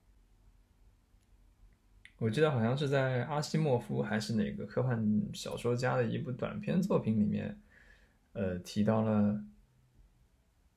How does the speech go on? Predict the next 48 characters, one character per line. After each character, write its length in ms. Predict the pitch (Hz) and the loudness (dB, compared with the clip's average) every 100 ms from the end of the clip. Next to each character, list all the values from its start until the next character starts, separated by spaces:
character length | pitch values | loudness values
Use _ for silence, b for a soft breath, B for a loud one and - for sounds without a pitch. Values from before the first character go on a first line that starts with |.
| _ _ _ _ _ - | _ _ _ _ _ -4
为 180 | 101 208 | 4 4
什 160 | - 113 | 4 4
么 80 | |
有 140 | 107 104 | 4 4
一 80 | 107 | 2
个 80 | |
超 220 | 117 - 160 | 0 4 4
级 80 | |
文 180 | 135 131 | 4 2
明 400 | 131 113 123 139 | 2 2 0 -2
会 260 | 131 143 120 | -2 0 2
发 280 | 107 139 143 | 2 0 2
现 320 | - 127 113 | 2 0 0
地 160 | 131 | -2
球 160 | 120 107 | -2 0
有 160 | 107 104 | 0 -2
智 180 | - 123 | -6 -6
慧， 140 | - 107 | -4 -4
智 160 | - | -2
慧 100 | 127 | 0
生 160 | 113 123 | 0 0
命 140 | 127 | 0
的 80 | 120 | 0
诞 300 | 104 123 107 | 0 -2 -2
生。 360 | 104 117 117 160 - _ b b b b b b b b _ | -4 -2 -2 -6 -10 _ b b b b b b b b _
呃， 260 | - 101 95 | -2 0 0
当 220 | - 117 | 0 0
时 180 | 113 110 | 2 2
那 80 | 110 | 2
个 80 | 110 | 2
超 220 | 123 117 | 0 2
级 80 | 113 | 4
文 180 | 104 | 6
明 300 | 104 98 92 | 8 6 2
的 100 | - | -4
解 260 | 101 - - | -6 -6 -6
释 220 | - 113 | -4 -4
是， 240 | - - 107 | -6 -6 -6
是 180 | 131 123 | -4 -2
因 180 | 131 | -2
为 80 | 135 | -2
在 240 | 135 127 110 | 0 0 -2
几 240 | - 107 | -4 -8
千 680 | - - - 135 127 131 131 | -6 -6 -4 0 2 2 0
几 160 | 120 | -2
万 240 | 110 123 113 | 0 2 2
年 260 | 104 107 | 2 2
前， 640 | 104 - 104 95 101 104 | -2 -4 -4 -4 -6 -8